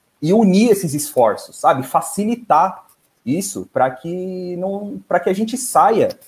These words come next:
desse, desse marasmo, sabe? Pra que a gente mude o paradigma, mude esse paradigma de, em vez de procurar explorar a biodiversidade que a gente pode patentear, que a gente pode, sabe,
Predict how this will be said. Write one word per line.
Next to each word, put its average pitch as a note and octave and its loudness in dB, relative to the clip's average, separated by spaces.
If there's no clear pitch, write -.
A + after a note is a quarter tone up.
desse, G#2 -8
desse A2 -10
marasmo, A2+ 4
sabe? A#2 2
Pra A#2+ 0
que - -4
a F#3+ 4
gente - -6
mude D3 -2
o C#3+ -6
paradigma, D3 -2
mude F#3+ -2
esse - -10
paradigma C3+ 0
de, B2 -4
em C#3+ -4
vez F3 -2
de D3 -4
procurar F3+ 2
explorar E3 4
a F3 2
biodiversidade C3 -4
que D3 -2
a C3+ -2
gente C#3 -6
pode C3 0
patentear, B2 -2
que - -12
a A2+ -10
gente A#2+ -14
pode, - -4
sabe, G#2 -6